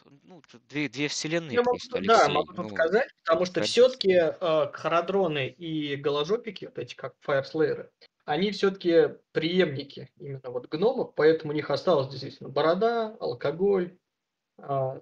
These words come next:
Speaker 2: жажда золота, что у тех, что у других, она какая-то маниакальная выгода. Но это всё-таки другая вселенная, и тут, по идее, в принципе, э, жажды золота ни у какой фракции нет.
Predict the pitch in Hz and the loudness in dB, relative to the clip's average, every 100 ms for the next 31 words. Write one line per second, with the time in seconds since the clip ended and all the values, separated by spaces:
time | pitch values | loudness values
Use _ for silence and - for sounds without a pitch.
0 | _ - 160 156 143 139 165 196 185 147 | _ -2 4 4 2 0 2 2 2 -2
1 | 165 160 180 165 - 156 143 151 143 131 | 0 2 2 0 0 0 0 -6 -6 -10
2 | 139 - _ 269 - 139 151 156 156 156 | -12 -18 _ -14 -14 -8 -6 0 2 2
3 | 160 139 127 123 _ _ _ _ _ _ | 0 -2 -6 -18 _ _ _ _ _ _
4 | _ - - _ 160 220 202 160 143 - | _ -20 -20 _ 0 2 4 2 -2 -6
5 | _ - 175 233 220 214 208 196 208 165 | _ -2 6 6 6 0 0 2 0 2
6 | 175 196 170 143 151 156 214 226 139 131 | 0 4 4 2 -2 0 0 0 -4 -4
7 | 156 151 160 156 131 - _ _ _ _ | 0 2 6 6 2 -4 _ _ _ _
8 | 208 240 - 170 180 165 190 175 - 196 | -2 -2 -2 0 0 0 4 4 2 -2
9 | 226 - - 156 - - 160 135 139 165 | -2 -6 -10 -8 -8 -8 -4 -4 2 4
10 | 165 151 151 156 196 202 175 143 139 143 | 4 0 -4 2 4 2 0 -4 -2 -2
11 | 135 180 165 - - 151 160 - 143 139 | 0 2 2 0 -4 0 0 0 -6 -4
12 | 143 127 | -6 -8